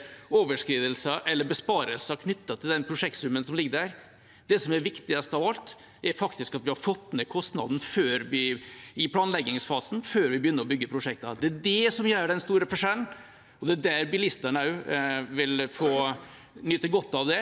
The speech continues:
i form av lavere bompenger og mindre bompenger fremover. Så det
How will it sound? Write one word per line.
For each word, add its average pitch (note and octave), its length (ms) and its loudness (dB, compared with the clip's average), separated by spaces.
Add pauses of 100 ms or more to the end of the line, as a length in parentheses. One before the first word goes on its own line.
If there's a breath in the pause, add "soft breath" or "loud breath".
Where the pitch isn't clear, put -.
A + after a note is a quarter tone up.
(140)
i F3+ 80 -2
form E3+ 240 2
av C3+ 80 2
lavere C#3 320 2
bompenger C#3 540 0
og D#3 160 0
mindre B2+ 320 0
bompenger A2+ 500 -2
fremover. G#2+ 460 -4 (360 loud breath)
Så E3+ 160 0
det G3+ 160 2